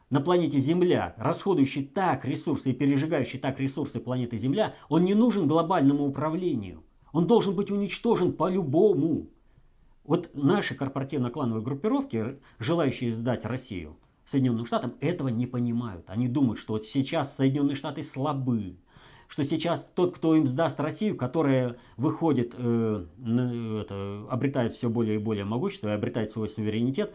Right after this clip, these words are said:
вот сейчас, когда Россию предашь, когда она в цене, то Соединенные Штаты это оценят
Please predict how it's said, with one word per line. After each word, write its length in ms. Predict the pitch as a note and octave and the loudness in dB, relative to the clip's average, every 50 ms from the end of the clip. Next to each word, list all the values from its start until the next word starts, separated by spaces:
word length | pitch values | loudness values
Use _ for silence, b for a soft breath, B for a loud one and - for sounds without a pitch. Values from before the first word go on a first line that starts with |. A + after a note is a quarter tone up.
| B B B B | B B B B
вот 140 | C3 C3 C3+ | -4 -4 0
сейчас, 400 | - E3+ E3 - G3 F3+ B2+ - | 0 -2 0 2 0 0 0 0
когда 240 | - A#2 G#2 C3 A#2+ | -2 -2 -2 0 0
Россию 320 | C3+ C3+ C3+ C#3+ C3 A#2+ | -2 -2 0 0 0 0
предашь, 360 | - A#2 C3 C#3 G#3+ A3+ A3+ | 0 -2 -2 0 0 -2 0
когда 240 | - A2+ G#2+ B2 C3 | -2 -4 0 2 2
она 160 | C3+ C3+ B2+ | 4 2 2
в 300 | C3 - - _ - - _ | 0 -4 -16 _ -20 -18 _
цене, 420 | - D3 D3 C#3+ C3 G2 - - b b b b b b | -2 2 4 4 4 4 2 -8 b b b b b b
то 320 | - D3 C3+ A2+ - b b b b b b b b _ _ _ _ _ _ _ _ _ _ _ _ | 4 4 4 4 2 b b b b b b b b _ _ _ _ _ _ _ _ _ _ _ _
Соединенные 420 | - - C3+ A2 A2+ A#2+ A#2 A2+ A2+ | -8 -6 -4 -2 0 0 0 -2 -4
Штаты 380 | - - B2+ C3+ - A2+ A2 - | -6 -10 -12 -10 -10 -12 -12 -14
это 200 | A2 - A2+ A2 | -12 -8 -8 -8
оценят 460 | A2 - - F#3+ F3+ B2+ E2 - | -8 -8 -8 -8 -8 -8 -8 -10